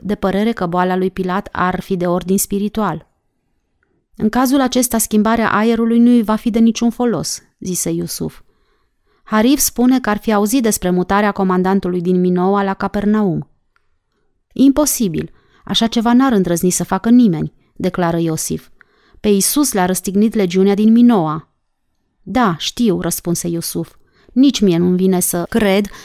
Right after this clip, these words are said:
că ar putea fi altceva decât un zvon.” „Harif nu mi-a spus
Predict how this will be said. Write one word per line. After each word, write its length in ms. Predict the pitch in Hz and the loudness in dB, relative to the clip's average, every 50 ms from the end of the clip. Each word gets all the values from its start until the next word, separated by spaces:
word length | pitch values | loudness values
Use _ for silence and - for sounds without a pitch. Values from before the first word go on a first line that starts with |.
| - - | -20 -10
că 100 | - - | -2 0
ar 100 | 220 214 | 0 0
putea 320 | - - 220 - - 254 254 | 0 -4 -6 -2 0 -2 -2
fi 160 | 247 - 214 | 0 -2 0
altceva 400 | 196 196 208 - - 214 214 214 | 0 0 0 -2 -2 -2 -2 0
decât 320 | 196 196 - - 190 - | -2 -2 -4 -4 -4 -2
un 140 | 196 196 214 | 0 0 2
zvon.” 440 | 208 208 226 208 196 165 165 160 - _ _ _ _ _ _ _ _ _ _ _ _ _ _ _ _ _ | 2 0 0 0 0 0 -2 -4 -8 _ _ _ _ _ _ _ _ _ _ _ _ _ _ _ _ _
„Harif 460 | - - 247 240 254 277 311 302 - | -4 0 0 2 2 2 0 2 2
nu 120 | 311 320 | 4 6
mi-a 160 | 302 285 226 202 | 6 6 4 2
spus 600 | - - - 196 202 208 - - - - - | 0 -2 -4 -4 -4 -2 -2 -2 -4 -4 -6